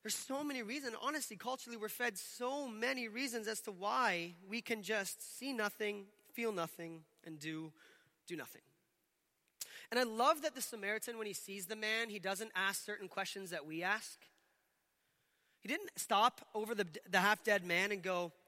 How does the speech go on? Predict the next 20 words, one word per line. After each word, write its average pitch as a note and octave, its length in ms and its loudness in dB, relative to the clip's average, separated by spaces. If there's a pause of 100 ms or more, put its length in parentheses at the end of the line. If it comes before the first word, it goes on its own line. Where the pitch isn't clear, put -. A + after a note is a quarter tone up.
(500)
"What C#4 100 -2
did A4+ 80 -2
he G#4+ 140 -2
do A3+ 260 -8
to A#3+ 80 -6
deserve E3+ 560 -8
this? - 400 -14 (1000)
What B4 160 -2
events F#3 540 2
precipitated E3 880 -6
that? D#3+ 140 -6
I'm A4+ 160 -4
gonna F4 140 6
wait, F#3 260 2 (260)
I'm - 80 -6
gonna F#4 160 8
wait G#3 300 4
for A#3 160 -2
the D#3+ 80 -6
facts. - 800 0